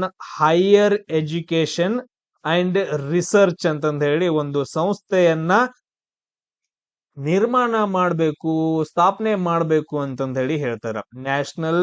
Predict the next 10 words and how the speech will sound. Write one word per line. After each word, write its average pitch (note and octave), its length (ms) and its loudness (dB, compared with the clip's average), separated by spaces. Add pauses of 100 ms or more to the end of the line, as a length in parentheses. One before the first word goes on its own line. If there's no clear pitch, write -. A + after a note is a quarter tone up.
Commission D#3 600 -4
on E3 240 0
Higher D#3 380 0
Education D3+ 640 -2
and F3 240 -2
Research. C3+ 380 -4 (380)
ಎದಕ್ಕೋಸ್ಕರ? F3+ 640 2 (260)
ಡೀಮ್ಡ್ F3+ 420 -2
ಯೂನಿವರ್ಸಿಟೀಸ್ D#3 680 -2
ಗಳ C#3+ 160 2